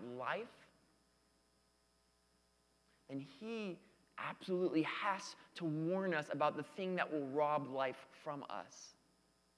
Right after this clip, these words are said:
idols. Back in the intro, I, I listed some things that I don't want for my son.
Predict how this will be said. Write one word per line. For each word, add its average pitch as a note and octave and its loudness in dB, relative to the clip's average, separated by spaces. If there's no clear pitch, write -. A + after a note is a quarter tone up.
idols. G2+ -6
Back D3 0
in D3+ -2
the B2 -2
intro, D3 0
I, F#2+ 4
I C3 0
listed D#3 -6
some D3 -6
things D#3 -6
that C#3 -2
I C3 2
don't C#3 -6
want C3 -8
for C3 -20
my A2+ -8
son. F#2 -12